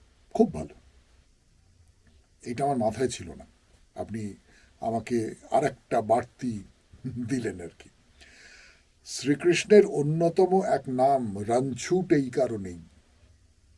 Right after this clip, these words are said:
তিনি একজন বিচক্ষণ রাজনীতিবিদ, একজন সুপ্রশাসক। এই বিষয়টা সাধারণ মানুষ মানতে পারেন না। বেশিরভাগ ভাগবত পাঠের আসরে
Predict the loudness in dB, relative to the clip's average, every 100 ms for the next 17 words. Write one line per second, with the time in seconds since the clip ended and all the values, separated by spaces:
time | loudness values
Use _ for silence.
0 | _ _ -20 _ -4 2 2 6 4 4
1 | 4 4 6 6 6 6 4 2 -2 -2
2 | -2 0 0 0 -4 -6 -4 -4 -2 -2
3 | 2 4 2 2 -4 -4 -16 -20 _ -20
4 | _ _ _ _ 2 2 4 4 6 8
5 | 6 4 2 4 6 6 4 2 0 0
6 | 2 2 2 2 0 -6 -12 -16 -20 -20
7 | _ _ _ _ _ _ -20 -20 -4 -2
8 | 2 4 8 8 8 -4 2 4 6 6
9 | 4 4 6 6 4 4 4 4 2 0
10 | -8